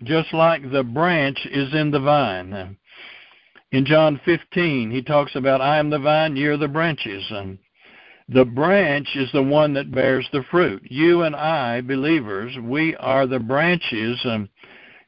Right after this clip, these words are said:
God doesn't bear the fruit. Um, he said, "I, I am the vine, you're the branches, my Father's the husbandman." The fruit grows on the branches. <laughs> Amen.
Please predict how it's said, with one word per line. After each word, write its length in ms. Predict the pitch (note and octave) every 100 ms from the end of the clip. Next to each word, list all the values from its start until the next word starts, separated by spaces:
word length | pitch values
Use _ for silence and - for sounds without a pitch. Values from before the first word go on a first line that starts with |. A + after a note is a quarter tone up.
| G#2+
God 420 | C3+ F3 G3+ F3
doesn't 400 | D3 C#3 B2+ A2+
bear 240 | B2 B2
the 160 | A2 A2 -
fruit. 380 | A#2 G2+ A2+ -
Um, 340 | B2+ A2 G#2+ A#2 - _ _ _ _
he 180 | - D#3+ D#3
said, 160 | C#3
"I, 320 | C3 C3+ D3 - _ -
I 180 | C#3+ F3
am 160 | F3+
the 80 | E3
vine, 500 | C#3 D3+ D#3 D#3+ D#3+
you're 180 | C3+ D3
the 120 | D3+
branches, 460 | C3+ D3 D3+ D3+ D3
my 200 | C#3+ C#3
Father's 400 | - C#3+ C#3 C3+
the 120 | C3+
husbandman." 720 | D3 D#3+ C3+ A#2+ G#2+ G2+ G2 - _ - -
The 160 | B2+ B2 -
fruit 480 | G3+ A3 C#3+ C#3 C3+
grows 440 | A#2+ C#3 C#3+ D3+
on 320 | C#3 B2 C3 C3+
the 100 | D3+
branches. 640 | E3+ G3 F#3 - G#2 F#2 -
<laughs> 20 |
Amen. 640 | - C#3+ D3+ E3+ B2+ C3+